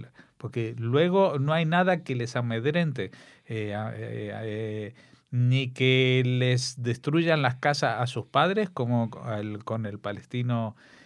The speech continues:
eh, con el árabe israelí este de, del pueblo de Arara, en el Galil, que disparó en Tel Aviv contra lo, los viandantes de un bar en la calle, en una calle céntrica,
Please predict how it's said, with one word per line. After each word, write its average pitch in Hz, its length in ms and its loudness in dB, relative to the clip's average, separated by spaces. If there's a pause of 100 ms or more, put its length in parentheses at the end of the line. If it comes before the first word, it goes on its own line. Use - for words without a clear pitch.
(100)
eh, 107 100 -6
con 110 160 -2
el 107 140 -2
árabe 120 280 4
israelí 117 480 -2
este 120 340 -2
de, 110 320 -4
del 107 200 -8
pueblo 110 340 -2
de 104 80 -2
Arara, 123 400 4
en 110 100 -2
el 104 140 -6
Galil, 160 520 2 (400)
que 120 380 2
disparó 123 720 4
en 117 140 -2
Tel 110 180 -4
Aviv 127 440 -2
contra 104 720 -4
lo, 98 420 -10
los 110 320 -6
viandantes 117 640 0
de 110 80 -6
un 110 160 -6
bar 147 420 0
en 107 140 -6
la 104 120 -6
calle, 110 500 -6 (120)
en 117 240 -8
una 104 120 -6
calle 107 300 -4
céntrica, 165 640 -2